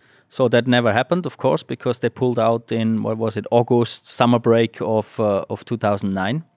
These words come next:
But then there was another option because, uh, uh, Felipe Massa had that accident in, uh, in Budapest, and he couldn't do the rest of the season.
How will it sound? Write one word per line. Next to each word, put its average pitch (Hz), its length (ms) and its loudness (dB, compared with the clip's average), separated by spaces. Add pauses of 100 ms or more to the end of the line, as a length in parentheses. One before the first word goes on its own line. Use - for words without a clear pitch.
(540)
But 110 140 -2
then 156 100 2
there 156 80 0
was 120 160 0
another 131 320 2
option 101 380 -2
because, 107 600 -4
uh, 104 460 -2
uh, 101 640 -6 (360)
Felipe 117 360 -6
Massa 107 340 -4
had 107 140 -6
that 110 140 -6
accident 104 640 -8
in, 98 420 -8
uh, 95 380 -12 (840)
in 101 140 -14
Budapest, 107 720 -2 (280)
and 101 200 -8
he 101 60 -8
couldn't 113 340 -2
do 110 160 -2
the 104 100 -2
rest 104 300 -4
of 101 100 -14
the 101 100 -14
season. 127 460 -8